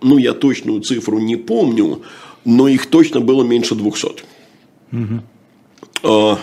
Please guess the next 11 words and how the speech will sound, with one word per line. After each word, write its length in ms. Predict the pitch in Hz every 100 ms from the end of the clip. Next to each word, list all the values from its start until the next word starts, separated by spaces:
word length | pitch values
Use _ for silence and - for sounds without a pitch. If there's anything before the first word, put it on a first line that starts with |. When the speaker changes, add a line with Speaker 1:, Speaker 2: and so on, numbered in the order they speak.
| - _ - - - - _ _
Speaker 1:
более 540 | - 98 156 214 196 147
девятисот 840 | 135 151 147 147 143 - 180 175
раз, 500 | 135 151 160 - - -
э, 360 | 143 135 135 - - _
эти 240 | 160 160 151
крестьянские 840 | 139 131 131 151 139 131 - 131
выступления 760 | 123 120 120 117 139 165 180 180
пришлось, 600 | - 135 120 131 147 139
это 200 | 123 113
за 180 | 95 107
год, 240 | 139 -